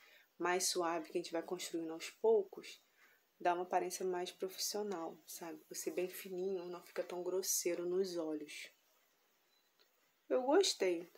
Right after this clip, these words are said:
sabe? Mas pra quem busca uma muita pigmentação, tipo Ruby Rose e Acipic Rose, eu acho que essa aqui não seria uma paleta, mas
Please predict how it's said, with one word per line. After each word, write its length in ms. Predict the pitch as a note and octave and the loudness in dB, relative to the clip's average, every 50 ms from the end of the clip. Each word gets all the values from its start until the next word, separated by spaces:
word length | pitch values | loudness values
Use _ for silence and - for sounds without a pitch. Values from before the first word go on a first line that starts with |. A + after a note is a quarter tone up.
| - - | -18 -10
sabe? 240 | - - F#3 F3 | -4 -4 -2 -2
Mas 140 | F3 F3 F3+ | -2 -4 -4
pra 160 | - - G3 | -2 -2 -2
quem 280 | F#3+ - G#3 G3+ G#3+ G#3 | 0 2 2 2 2 2
busca 400 | F#3+ G3 G3 F#3+ - - - G3 | 2 2 0 0 0 -4 -4 -6
uma 340 | F3+ F3 F3 F3 F3 E3 E3 - - _ _ _ _ - | -6 -4 -4 -4 -4 -4 -6 -10 -14 _ _ _ _ -14
muita 500 | - E3 F3+ F#3+ G#3+ A#3+ B3 A#3 A#3 A3 | -8 -2 2 6 6 6 6 6 4 2
pigmentação, 640 | A3 - F#3 F#3 F#3+ F#3 F3 - F3 F3 - F3+ E3+ E3+ | -2 -2 2 4 4 4 4 2 -2 -2 0 -2 -2 -2
tipo 200 | - - - - - | -6 -12 -14 -10 -4
Ruby 240 | F3 F3 D#3 D#3 F3+ | -2 -2 -2 -2 -4
Rose 360 | E3 D#3+ E3 E3 E3+ E3 F3 | -4 -2 0 0 0 2 0
e 20 | F3 | 0
Acipic 320 | F3 - - - F#3+ F#3+ - | -2 -4 -6 -4 -6 -6 -6
Rose, 460 | - - - E3 E3 F#3+ - - - - - - - - - - - - - _ _ _ - | -8 -10 -6 -4 0 2 2 2 0 -2 -12 -20 -20 -20 -20 -20 -20 -20 -20 _ _ _ 6
eu 140 | A3 A#3 A3 | 8 10 10
acho 220 | F#3+ G3+ G3+ - | 10 8 6 4
que 60 | - | 0
essa 160 | G#3 G3+ - G3+ | 0 0 0 -2
aqui 140 | - - | 0 2
não 120 | G3 F#3 G3+ | 2 2 2
seria 280 | G3+ - G#3 F#3+ G3 | 2 2 2 2 4
uma 100 | F#3+ G3 | 2 2
paleta, 580 | G3 - A3+ A#3+ C4+ A#3+ F#3 C#3+ - - - D#3 | 0 0 0 2 4 4 4 4 2 -2 -10 -6
mas 420 | F3+ F#3+ G3 F#3+ G3 A3+ - - | -2 0 2 2 4 2 2 0